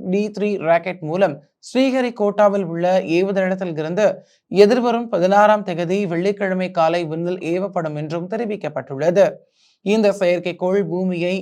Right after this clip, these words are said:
இருபத்து நான்கு மணி நேரமும் புகைப்படம் எடுத்து கண்காணிக்கும் எனவும், பேரிடர் கண்காணிப்பு, சுற்றுச்சூழல் கண்காணிப்பு, தீ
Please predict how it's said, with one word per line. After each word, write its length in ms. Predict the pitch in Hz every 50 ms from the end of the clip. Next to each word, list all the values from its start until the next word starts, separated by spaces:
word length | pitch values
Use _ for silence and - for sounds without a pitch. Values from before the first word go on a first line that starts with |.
| 190 180
இருபத்து 360 | 175 190 185 208 202 202 185 165 165
நான்கு 260 | 165 170 180 185 185
மணி 160 | 185 180 160 151 156
நேரமும் 380 | 160 156 160 156 185 190 185 180
புகைப்படம் 480 | 156 143 175 175 175 180 170 165 156 151
எடுத்து 240 | 147 151 160 170 175 175 175
கண்காணிக்கும் 600 | 165 156 151 170 170 170 170 170 165 170 165 170 170 151
எனவும், 300 | 147 156 175 196 190 160 - - _ _ _ _ _ _ _ -
பேரிடர் 580 | 214 214 220 233 226 240 214 220 220 208 208 202
கண்காணிப்பு, 540 | 175 175 160 175 170 165 165 165 165 175 190 202 208 196
சுற்றுச்சூழல் 680 | - 208 190 208 226 214 - 214 202 202 196 190 190 185
கண்காணிப்பு, 540 | 165 156 151 170 165 160 156 156 156 208 185 143 - - - _ _ _ _ -
தீ 100 | 233 240